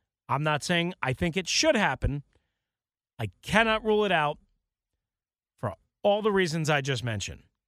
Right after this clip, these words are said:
So there you have that. There you have that. All right. The other quick thing that I wanted to get to in this segment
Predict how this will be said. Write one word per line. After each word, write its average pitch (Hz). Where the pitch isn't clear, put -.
So 73
there 165
you 165
have 123
that. 69
There 147
you 139
have 120
that. 87
All 170
right. 147
The 175
other 302
quick -
thing 151
that 151
I 151
wanted 151
to 143
get 131
to 139
in 147
this 147
segment 127